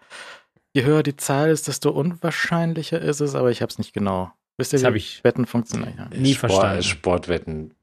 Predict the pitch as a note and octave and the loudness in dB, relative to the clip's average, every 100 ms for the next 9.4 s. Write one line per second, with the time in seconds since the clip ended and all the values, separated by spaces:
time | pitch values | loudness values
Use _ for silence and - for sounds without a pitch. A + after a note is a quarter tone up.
0 | - - - D2+ C#2+ - C#2+ - - D#2 | -12 -12 -4 -2 -2 -6 -8 -8 -6 -4
1 | C2 C#2 - - - D2+ - - - - | -6 -8 -8 -8 -10 -16 -8 -4 -2 -2
2 | - - - - - _ _ _ _ _ | -4 -4 -10 -18 -20 _ _ _ _ _
3 | _ _ _ _ _ _ - - - - | _ _ _ _ _ _ 0 2 2 -4
4 | - - - - _ - - - - F#3+ | -2 -2 -2 -10 _ -8 -8 -6 -2 -2
5 | - _ - - - G#2+ - - D#3 C3+ | -4 _ 0 0 0 0 0 0 2 2
6 | B2+ B2 A#2+ A2 G#2+ - A#2+ - - G2+ | 2 2 4 2 2 4 4 4 2 2
7 | G2+ G2+ A2 G2+ G#2 G2+ G2+ G2+ F#2+ A2+ | 2 -2 -2 -2 0 0 0 0 0 -4
8 | - G2 F#2 G2+ G#2+ G2+ F#2+ G2 - A2+ | -2 0 0 0 -2 4 4 4 -4 -4
9 | G2+ - F#2 E2 | -2 -2 0 -2